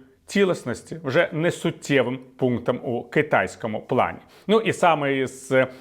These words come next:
цим третім, е, пунктом, е, звичайно ж, пов'язана і пропозиція, е, початку нового раунду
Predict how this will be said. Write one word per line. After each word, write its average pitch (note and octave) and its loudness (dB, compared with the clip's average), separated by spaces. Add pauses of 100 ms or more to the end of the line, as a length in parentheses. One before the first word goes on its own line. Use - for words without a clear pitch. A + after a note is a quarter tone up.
(100)
цим D#3 0
третім, C3+ 2
е, C3+ 4
пунктом, D3 -2
е, C3 4
звичайно D3 0
ж, C3+ 0
пов'язана C#3 2
і C3+ -2
пропозиція, C#3 0 (480)
е, D3+ 0 (180)
початку D3 4 (120)
нового D3 4
раунду C#3 2